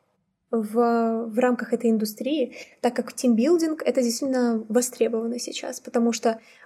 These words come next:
больше компаний становится, больше организаций, а, офис, как бы сплотить работников офиса. И игры — это неотъемлемая часть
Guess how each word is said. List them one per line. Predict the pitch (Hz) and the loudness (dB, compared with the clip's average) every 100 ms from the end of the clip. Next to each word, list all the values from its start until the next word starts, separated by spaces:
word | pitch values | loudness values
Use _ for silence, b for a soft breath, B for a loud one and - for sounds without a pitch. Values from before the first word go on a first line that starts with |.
| - | 0
больше | 254 262 262 | 4 4 2
компаний | 247 220 214 226 233 | 2 0 2 2 2
становится, | 233 - 233 226 233 233 226 | 0 0 2 4 2 -2 -2
больше | 214 226 220 233 | 2 0 2 0
организаций, | 233 233 240 226 214 220 - 226 220 220 B B B B | 2 4 4 2 0 -2 -2 0 0 -2 B B B B
а, | 233 220 214 214 214 | 0 2 2 2 4
офис, | 226 226 226 220 - - | 4 4 2 0 -2 -6
как | - 233 233 - - | 0 0 0 -4 -4
бы | 233 220 | 0 0
сплотить | - 233 226 233 226 | 0 0 0 -2 -2
работников | 214 214 226 226 214 | 0 0 -2 -4 0
офиса. | 226 226 196 - | 0 0 -6 -4
И | 220 | -2
игры — | 226 247 330 320 254 214 214 _ | -2 2 0 2 0 0 -4 _
это | 220 220 214 202 220 | -2 -2 -2 -2 2
неотъемлемая | 226 220 240 226 220 214 202 | 4 4 4 4 4 4 2
часть | - 220 208 - | -2 -4 -4 -8